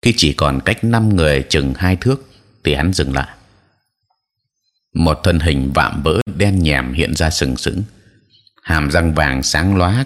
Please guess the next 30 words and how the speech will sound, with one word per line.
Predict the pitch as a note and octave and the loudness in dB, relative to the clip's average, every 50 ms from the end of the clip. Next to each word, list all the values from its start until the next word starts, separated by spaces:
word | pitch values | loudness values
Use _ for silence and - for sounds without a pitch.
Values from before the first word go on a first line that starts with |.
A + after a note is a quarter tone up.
| - - | -2 0
cùng | - F2 C#2+ D2+ C#2+ | 0 2 2 2 0
những | E2+ G2+ A#2 A2 | 2 2 2 2
vết | B2 C#3+ C#3 | 0 0 0
sẹo | - - - - C#2 D2 C#2+ | 0 -2 -2 0 0 -2 0
lớn | C#2+ D2+ F2 A#2 C#3 D3+ C#3+ - - | 0 0 0 2 0 -2 -4 -6 -10
vắt | - E2+ G#2+ - - - | -6 -4 -4 -4 -4 -2
chéo | - E2 E2+ F#2 A2+ A#2 G#2 G#2+ - | -2 0 2 2 2 0 0 -2 -2
qua | - D#2+ D#2 | -2 0 0
cái | - F#2 E2 | 0 0 0
ngực | E2 C#2 C2+ - | 0 -2 -2 -2
trần | - - D2+ C2+ B1+ B1 | -2 -2 0 0 -2 -4
của | - C#2+ | -2 -2
hắn | C#2+ D2 D2+ E2+ A#2 C3+ - - - _ _ _ - | -2 -2 -2 -4 -4 -6 -8 -12 -20 _ _ _ -6
làm | - D#2 D#2+ C#2+ C2+ C2+ - - | -2 0 0 0 0 -2 -4 -2
tăng | - B2 B2 A2+ A2 | 0 0 0 2 0
thêm | A#2+ A#2 A#2+ A2+ | 2 2 2 0
sự | A2 - - - - | 0 -2 -2 -4 -2
đáng | - - D2+ F2+ G#2 | -2 -2 -2 -2 -4
sợ. | - - - - - - - _ _ _ _ _ _ _ _ _ _ _ _ _ _ _ _ _ _ _ _ _ _ _ _ _ _ - | -4 -4 -6 -6 -8 -10 -20 _ _ _ _ _ _ _ _ _ _ _ _ _ _ _ _ _ _ _ _ _ _ _ _ _ _ -2
Thấy | E2+ E2+ | 0 0
thế, | E2 F#2+ E2+ E2+ F2+ F2 - | 2 2 2 4 2 2 2
thầy | F#2 D#2 C#2+ | 0 0 2
lĩnh | C#2+ D2+ D#2 F#2 F#2 F2 | 2 2 2 2 2 2
liền | E2 D#2+ C#2 C#2 C#2 | 2 2 0 0 -2
chăm | - - F#2+ F2+ D#2 | 0 0 -2 0 0
hai | E2+ E2+ D#2+ | -2 -2 -2
tay | - - D2+ D2 | 0 0 0 0
lại | D2 C2+ C2+ C#2+ | 0 0 -2 -2
rồi | C2 C#2 C#2 | -2 -2 -2
nói | C2+ C2+ C2+ C#2+ D#2+ | -2 -2 -2 -4 -4